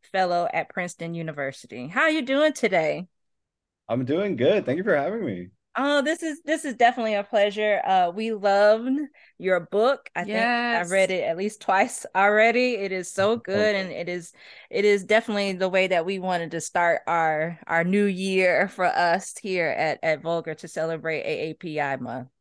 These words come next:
Speaker 3: So before we get into the meat of the book, um, we like to get to know you a little bit more. Um, you know, just kind of like rapid fire questions, um, you know, to
Speaker 2: Sounds
Speaker 3: get us
Speaker 2: good.
Speaker 3: started.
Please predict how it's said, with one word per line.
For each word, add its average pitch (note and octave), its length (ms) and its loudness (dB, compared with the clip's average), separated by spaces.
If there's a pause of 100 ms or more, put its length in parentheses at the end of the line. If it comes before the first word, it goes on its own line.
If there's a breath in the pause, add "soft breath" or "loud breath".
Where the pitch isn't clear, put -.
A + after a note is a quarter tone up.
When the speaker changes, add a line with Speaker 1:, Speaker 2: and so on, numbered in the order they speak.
(720)
Speaker 3:
So A3+ 240 -6
before C#4 480 0
we C#4 140 -4
get A3 340 -2
into A3 380 -6
the G3 120 -4
meat G#3+ 300 -4
of G#3 140 -6
the F#3+ 80 -6
book, F3+ 440 -6 (200)
um, F3+ 480 -4 (360 soft breath)
we A3 140 -2
like A#3+ 220 0
to A#3+ 140 -4
get A3 200 0
to A3+ 140 -4
know A3 160 0
you G#3+ 200 0
a G3+ 140 -2
little G#3+ 240 -2
bit F#3 220 -6
more. F#3 560 -6
Um, F#3 340 -2
you A#3+ 100 -2
know, G3 140 -2
just G3 320 -12 (260 soft breath)
kind A3+ 180 0
of A3+ 60 0
like F#3+ 280 -2
rapid A3 360 0
fire G#3+ 240 0
questions, G#3 840 -4 (340 soft breath)
um, E3+ 480 -6 (100)
you G3+ 120 -6
know, F3+ 140 -6
to G3 140 -6
Speaker 2:
Sounds F#3+ 100 -2
Speaker 3:
get F#3+ 120 -2
us F#3+ 60 -6
Speaker 2:
good. - 100 -8
Speaker 3:
started. F#3+ 540 -2